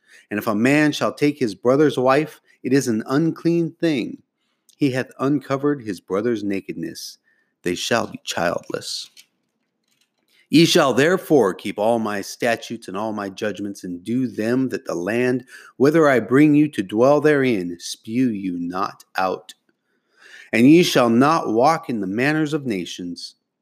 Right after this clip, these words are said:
which I cast out before you, for they committed all these things, and therefore I abhorred them. I have said unto you, Ye shall inherit their land, and I will give it to you to possess it,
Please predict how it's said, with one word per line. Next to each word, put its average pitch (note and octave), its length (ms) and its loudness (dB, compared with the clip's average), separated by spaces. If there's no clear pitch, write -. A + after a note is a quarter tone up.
which G2+ 220 -2
I F2 120 0
cast D3+ 540 -2
out D#3+ 220 2
before G#2 340 -2
you, E2+ 380 -6
for G#2 180 -2
they G#2+ 140 0
committed C3+ 540 2
all F3+ 440 4
these E3+ 360 -2
things, F#2+ 460 0
and F#2+ 220 -8
therefore C3 640 0
I A#2+ 220 2
abhorred G2+ 720 -2
them. E2 400 -10
I F#2+ 120 -2
have G2 180 -2
said A2 320 2
unto G#2 240 -2
you, G#2+ 560 0
Ye C3+ 260 4
shall G#2+ 300 0
inherit C3 520 0
their D#3 200 4
land, E2+ 480 -4
and G2 100 -6
I F2 80 -6
will E2+ 180 -6
give C3+ 280 0
it C#3+ 140 -2
to - 120 -4
you D3+ 360 2
to - 120 -8
possess F#2+ 540 -4
it, - 180 -12